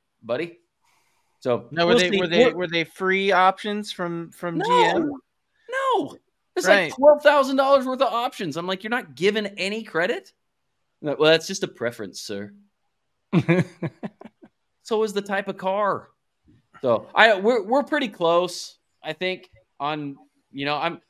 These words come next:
Speaker 1: I, I think I'm being really reasonable, but of course, insurance companies, they make more when they pay out less. I get it.
Speaker 3: Mm-hmm.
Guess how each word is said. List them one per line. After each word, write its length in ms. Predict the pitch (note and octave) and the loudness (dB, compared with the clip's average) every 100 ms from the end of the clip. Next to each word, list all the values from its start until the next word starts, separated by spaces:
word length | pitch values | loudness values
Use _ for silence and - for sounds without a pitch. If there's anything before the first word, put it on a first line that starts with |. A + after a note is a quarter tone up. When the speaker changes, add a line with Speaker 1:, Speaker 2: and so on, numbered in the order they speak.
| _ _ | _ _
Speaker 1:
I, 120 | A2 G#2+ G#2 | -14 -10 -4
I 120 | C3 | -2
think 240 | - D3 | -2 -6
I'm 120 | B2 | -6
being 180 | A#2 B2+ | -4 -6
really 260 | G#2+ B2+ G#2+ | -6 -6 -8
reasonable, 640 | G2+ B2 C3+ D3 D#3 D#3 | -8 -8 -8 -6 -4 -4
but 280 | B2 A#2 - _ _ _ | -4 -6 -6 _ _ _
of 160 | D3 - | -16 -6
course, 400 | D#3 D3+ - - _ - | -4 -4 -6 -20 _ -12
insurance 400 | C3 B2+ C#3+ C3+ | -10 -8 -10 -8
companies, 580 | C3 B2+ C#3+ C#3+ D3 - _ _ _ _ _ _ | -8 -8 -8 -8 -12 -20 _ _ _ _ _ _
they 160 | A#2 A#2 | -8 -6
make 280 | A2+ - | -6 -8
more 200 | G#2 A2+ C3+ | -8 -8 -6
when 120 | A#2+ | -6
they 180 | C3+ B2 | -6 -8
pay 260 | B2 A2+ | -6 -4
out 200 | C3 C3 | -4 -4
less. 320 | C3+ E3+ - - | -6 -8 -10 -12
I 60 | F3+ | -2
get 200 | A3 F#3+ | -2 0
it. 60 | |
Speaker 3:
Mm-hmm. 260 | D3 B2 | -2 -4